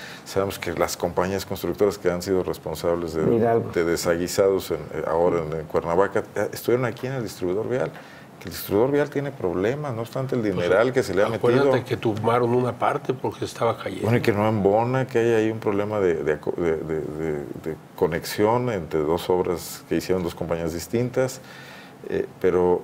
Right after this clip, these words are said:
Speaker 1: además la, la tardanza en sí
Speaker 3: Sí.
Speaker 1: misma es un problema, ¿no? Para muchos habitantes de la ciudad. Ahí no podría ser una, una, una intervención también más decisiva.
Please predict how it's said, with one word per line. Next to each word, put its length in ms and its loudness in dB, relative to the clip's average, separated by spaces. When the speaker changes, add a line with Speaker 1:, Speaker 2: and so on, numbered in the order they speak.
Speaker 1:
además 640 0
la, 300 4
la 200 4
tardanza 540 0
en 80 -6
sí 140 -8
Speaker 3:
Sí. 80 0
Speaker 1:
misma 320 -4
es 100 -8
un 120 -8
problema, 520 -4
¿no? 140 -6
Para 180 0
muchos 240 -6
habitantes 320 -4
de 80 0
la 100 0
ciudad. 280 2
Ahí 260 2
no 240 0
podría 320 2
ser 240 -2
una, 400 0
una, 460 -2
una 120 -6
intervención 440 -2
también 240 0
más 160 -2
decisiva. 540 -2